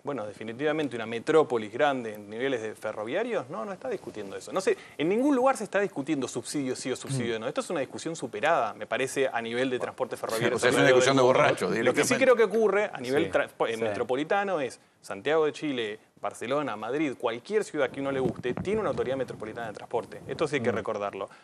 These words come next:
Speaker 1: La autoridad metropolitana de transporte se creó en Argentina en dos mil doce, nunca se le dio pot-, eh, potestades operativas, potestades institucionales,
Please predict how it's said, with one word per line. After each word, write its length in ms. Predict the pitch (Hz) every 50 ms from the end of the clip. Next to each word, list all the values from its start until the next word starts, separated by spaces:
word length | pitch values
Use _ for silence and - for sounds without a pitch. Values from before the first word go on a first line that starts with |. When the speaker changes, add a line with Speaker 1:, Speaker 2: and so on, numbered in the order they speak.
| - _ -
Speaker 1:
La 60 | 110
autoridad 320 | 101 - 113 120 135 170
metropolitana 480 | 202 208 190 170 156 156 151 175 180 170
de 40 | -
transporte 440 | 143 127 - 185 196 202 196 202
se 120 | - - 123
creó 200 | 120 120 127 143
en 60 | 160
Argentina 480 | 151 - - 127 135 175 190 196 185 -
en 100 | 135 123
dos 140 | 117 127 110
mil 180 | 139 160 156 156
doce, 300 | 175 208 208 - 180 139
nunca 260 | 156 196 214 202 170
se 140 | - - 127
le 80 | 127
dio 300 | 127 135 156 180 190 - - - - - _ -
pot-, 260 | 117 110 - - - 117
eh, 100 | 110 107
potestades 500 | - 117 110 - - - 156 165 156 -
operativas, 440 | 123 120 120 120 123 151 196 196 -
potestades 380 | 127 123 117 110 - 151 147 131
institucionales, 600 | 120 - 113 101 - - 127 151 175 170 131 -